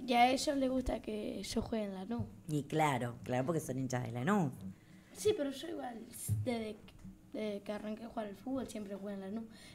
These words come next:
Speaker 1: Capaz un partido que las mujeres no hayan entrado,
Speaker 2: Ajá.
Speaker 1: yo he jugado con otro equipo, pero
Speaker 2: Y,
Speaker 1: si no,
Speaker 2: y,
Speaker 1: no.
Speaker 2: y, y ella, y vos jugás en, en la misma categoría que Darwin.
Speaker 1: Sí, dos mil trece.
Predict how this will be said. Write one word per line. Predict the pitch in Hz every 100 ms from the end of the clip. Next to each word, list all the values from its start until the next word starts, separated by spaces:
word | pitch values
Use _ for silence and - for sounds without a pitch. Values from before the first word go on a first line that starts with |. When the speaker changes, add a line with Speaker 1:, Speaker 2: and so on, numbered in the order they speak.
| -
Speaker 1:
Capaz | 269 254 285 277 277 254 240 233
un | 277 277 262 247 240 233 226 - - -
partido | 233 233 269 262 247
que | 233 220
las | 214
mujeres | 196 214 240 233
no | 220
hayan | 220 214 214 208
entrado, | 202 202 214 233 262 285 262 226
Speaker 2:
Ajá. | 208 185 185 180 - - - -
Speaker 1:
yo | - 240
he | 226
jugado | - 214 220
con | 208 214
otro | - 208
equipo, | 269 269 254 -
pero | 196 196 190 190 - - - - - - - - - - - - - - -
Speaker 2:
Y, | 190
Speaker 1:
si | 208
no, | 214
Speaker 2:
y, | 262
Speaker 1:
no. | 247
Speaker 2:
y, | 226 202 214
y | 240
ella, | 277 392 349
y | 226
vos | 214 311
jugás | 330 285 302 277 -
en, | 208 185 175 170 - -
en | 175
la | 185
misma | 214 247
categoría | 233 202 196
que | 202
Darwin. | 190 175 151 139
Speaker 1:
Sí, | 131 262
dos | 240 226
mil | 247
trece. | 247 233 233